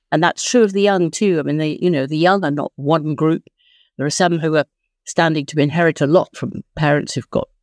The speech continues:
good houses they're gonna pass on to them, and others who are going to inherit nothing. So I don't think age should be used as a category for deciding how much support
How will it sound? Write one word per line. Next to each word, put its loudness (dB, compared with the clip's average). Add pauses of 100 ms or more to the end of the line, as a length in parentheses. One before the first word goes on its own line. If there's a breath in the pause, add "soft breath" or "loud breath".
good 2
houses -2
they're -4
gonna -2
pass -2
on -2
to -8
them, -6 (500)
and 4
others 0
who -4
are -6
going 2
to -6
inherit -2
nothing. -2 (560)
So 0
I 2
don't 0
think -4 (100)
age 2
should -6
be -2
used -2
as -8
a -10
category -6 (340)
for -4
deciding 0
how 2
much -2
support 0